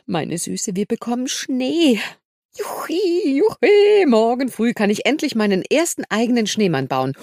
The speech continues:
oder Onkel Ulrich mal tüchtig einseifen. Und am aller, allerbesten mit Robert Schlitten fahren, wie er es mir versprochen hat. Sissy fegt voller Übermut die zerkauten Zeitungsschnipsel einfach auf den Fußboden und hockt sich erwartungsvoll neben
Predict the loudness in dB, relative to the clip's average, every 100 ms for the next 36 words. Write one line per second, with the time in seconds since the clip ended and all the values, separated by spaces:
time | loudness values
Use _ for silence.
0 | -18 -20 -8 -4 -2 -2 -4 -4 -2 0
1 | 0 -2 -6 -8 -8 -6 -6 -6 -14 -8
2 | -4 -2 -4 -8 -12 -14 -14 -20 _ _
3 | _ -6 -6 -6 -6 -8 -8 -4 -2 -2
4 | -2 -2 -4 -6 -4 -6 -8 _ -6 -6
5 | -4 -4 -2 -4 -8 -8 -6 -6 -6 -12
6 | -8 -8 -8 -8 -2 -2 -2 -4 -4 -6
7 | -8 -10 -10 -14 -18 _ _ _ _ _
8 | _ _ _ _ _ _ _ _ _ -4
9 | -4 -2 -4 -4 -6 -6 -12 -6 -4 -4
10 | -6 -6 -4 -4 -8 -12 -14 -14 -12 -16
11 | -12 -14 -12 -14 -10 -10 -10 -12 -10 -10
12 | -8 -10 -6 -8 -8 -14 -16 -12 -12 -8
13 | -10 -6 -6 -6 -8 -14 _ _ _ -10
14 | -8 -10 -10 -12 -10 -8 -6 -8 -8 -10
15 | -10 -10 -8 -6 -6 -8 -10